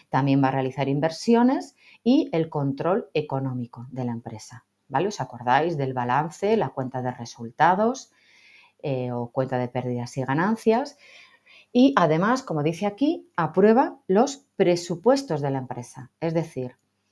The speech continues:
el Departamento de Financiación e Inversión se va a encargar de captar los recursos económicos, pero también se va a dedicar a aprobar los presupuestos que el resto de áreas funcionales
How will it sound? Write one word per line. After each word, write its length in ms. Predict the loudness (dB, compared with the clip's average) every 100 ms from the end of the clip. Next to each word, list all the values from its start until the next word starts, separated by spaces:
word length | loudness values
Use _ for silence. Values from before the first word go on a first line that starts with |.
| _ _ -20 _ -2
el 120 | 0
Departamento 680 | 2 0 0 -2 -2 -2
de 80 | -2
Financiación 760 | -4 -4 -4 -6 -4 -2 -2 -2
e 60 | -4
Inversión 580 | -4 -4 -6 -4 -4 -4
se 160 | -6
va 80 | -4
a 40 | -2
encargar 440 | 0 2 2 0
de 160 | -2 -4
captar 440 | -8 -2 2 2
los 140 | 2
recursos 380 | -4 -8 -8 -8
económicos, 720 | -4 -2 0 -2 -2 -6 -4 0
pero 280 | 2 2
también 440 | 2 -2 0 -2 -2
se 200 | -6 -2
va 80 | 0
a 60 |
dedicar 560 | 0 -4 -2 0 -2 0
a 300 | 2 2 -2
aprobar 640 | -4 -2 0 4 4 4 0 _ -20 _
los 220 | 2 2
presupuestos 880 | -2 -6 -6 -2 0 -2 -4 -12 -6
que 100 | -4
el 80 | -2
resto 320 | -4 -4 -2
de 120 | 0
áreas 220 | 0 -2
funcionales 760 | -6 -8 -6 -6 -4 -4 -6 -8